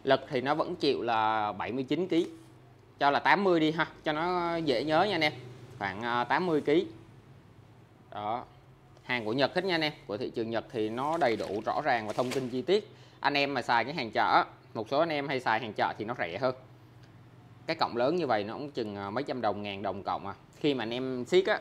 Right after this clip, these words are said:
siết như vậy cứng đúng không? Anh em giật á, nó dễ bị đứt. Ha,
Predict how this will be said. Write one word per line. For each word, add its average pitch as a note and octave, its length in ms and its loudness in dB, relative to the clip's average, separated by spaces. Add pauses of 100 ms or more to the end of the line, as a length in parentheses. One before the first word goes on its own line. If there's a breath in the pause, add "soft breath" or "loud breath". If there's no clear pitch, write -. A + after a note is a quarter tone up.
(140)
siết F3 220 -2
như D#3 100 -4
vậy G#2 200 0 (100)
cứng D3 220 0
đúng F#3+ 120 0
không? D#3 100 -2 (140)
Anh C3+ 140 -8
em C3 140 -4
giật A2+ 200 -2
á, C#3+ 100 -4 (580)
nó D3+ 80 -6
dễ D3 220 2
bị D3 100 -2
đứt. E3+ 240 0 (480)
Ha, D3 140 -4